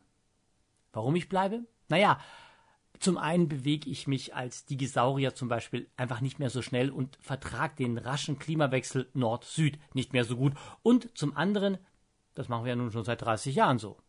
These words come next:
Okay, früher waren wir mehr und die Messe war länger. Und die Partys besser. Aber unser Motto war zu jeder Zeit Schlendern im Kurkonzert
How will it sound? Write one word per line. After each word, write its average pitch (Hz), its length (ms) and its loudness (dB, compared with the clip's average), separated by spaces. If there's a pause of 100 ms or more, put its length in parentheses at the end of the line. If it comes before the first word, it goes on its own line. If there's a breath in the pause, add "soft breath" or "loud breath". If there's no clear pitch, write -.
(120)
Okay, 139 340 0 (260 loud breath)
früher 131 560 2
waren 110 280 -6
wir 107 100 -2
mehr 139 360 4 (260 loud breath)
und 143 140 0
die 170 60 2
Messe 110 540 -2
war 117 320 -6
länger. 101 340 -6 (540)
Und 180 220 4 (100)
die 147 80 0
Partys 135 480 0
besser. 139 360 2 (680 loud breath)
Aber 135 180 2
unser 123 220 -2
Motto 214 440 -2
war 175 140 -6
zu 170 120 -4
jeder 180 260 2
Zeit 165 400 -2 (180)
Schlendern 208 680 0
im 139 300 0
Kurkonzert 143 840 0